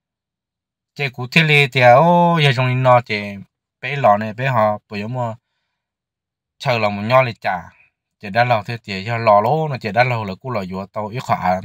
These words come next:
tàu trứng. Là lò nho tàu ở xong là chỉ cho tu cho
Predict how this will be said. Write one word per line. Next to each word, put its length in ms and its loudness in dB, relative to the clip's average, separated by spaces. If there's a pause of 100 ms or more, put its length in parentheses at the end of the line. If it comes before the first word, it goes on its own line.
tàu 180 -2
trứng. 200 -10 (1200)
Là 120 -6
lò 120 0
nho 200 2
tàu 180 0
ở 120 6
xong 220 -4
là 100 -4
chỉ 300 -4
cho 140 -4
tu 440 -10
cho 380 -4